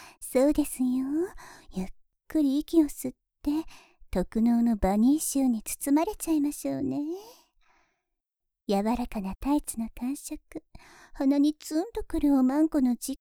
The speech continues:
の匂い。どうですか？気持ちいいですか？いや、高いお金を払ってまで購入したのだから、たっぷり楽しんでね。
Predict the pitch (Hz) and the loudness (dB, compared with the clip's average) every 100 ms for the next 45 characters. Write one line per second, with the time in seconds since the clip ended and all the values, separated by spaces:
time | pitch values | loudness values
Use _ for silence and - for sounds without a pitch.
0 | 392 349 285 262 262 269 320 359 320 _ | -6 -4 -4 -4 -8 -8 -8 -6 -10 _
1 | _ - _ _ _ _ _ _ _ - | _ -20 _ _ _ _ _ _ _ -2
2 | 226 226 214 - - - 247 294 - _ | -2 0 -6 -8 -18 -10 -8 -8 -10 _
3 | _ - - - 277 247 285 - 320 370 | _ -20 -20 0 4 6 4 0 -6 -6
4 | 381 - - - 330 359 - _ _ _ | -8 -14 -12 -2 -2 -2 -16 _ _ _
5 | _ _ _ _ _ _ _ _ - - | _ _ _ _ _ _ _ _ -16 -2
6 | 349 294 302 403 554 _ - - - - | 0 2 0 -4 -12 _ -20 -18 -20 -20
7 | _ - - 226 - 269 285 220 - 247 | _ -20 -8 -8 -6 -4 -4 -4 -2 -2
8 | 254 277 269 262 370 466 359 302 277 - | 0 -2 -2 -2 -2 2 4 4 0 -2
9 | 254 285 320 359 403 440 349 330 320 302 | 2 6 6 4 -4 -6 -6 -4 -2 0
10 | 311 - - _ - - 202 - _ _ | -2 -6 -20 _ -20 -4 -4 -4 _ _
11 | 285 381 - 302 294 - 277 277 254 233 | -2 -2 2 2 2 0 2 4 2 -2
12 | 247 311 | -2 -4